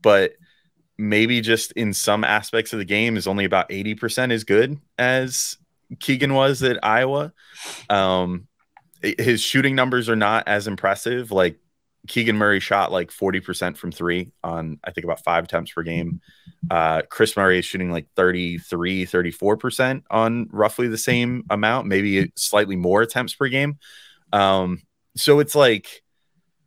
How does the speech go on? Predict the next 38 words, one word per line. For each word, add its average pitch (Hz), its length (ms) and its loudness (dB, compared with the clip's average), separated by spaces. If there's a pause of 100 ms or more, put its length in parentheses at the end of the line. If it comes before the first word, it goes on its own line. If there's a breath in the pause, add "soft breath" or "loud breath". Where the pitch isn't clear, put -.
(300)
you 151 100 0
know, 107 100 6
you 107 180 0
weigh 123 160 6
those 113 180 6
things 110 200 -4
back 104 260 0
and 92 120 -8
forth, 117 240 0
but 95 120 4
a 95 40 6
lot 101 240 4
of 104 60 -4
the, 92 340 -2
a 101 60 -4
lot 104 180 4
of 107 60 0
the 98 100 -4
traits 107 300 -2
that 104 100 -2
made 95 320 -4
Keegan 113 320 -2
Murray 92 380 2
a 90 240 -4
good 92 280 -4
prospect, 95 520 -2
not 92 200 -2
to, 101 60 -6
like, 82 160 -4
pigeonhole 90 460 -4
his 82 120 -2
brother 90 360 0
just 80 240 -12
by 85 100 -2
the 82 80 -4
fact 85 280 -6
that 82 100 -4
he's 85 320 -10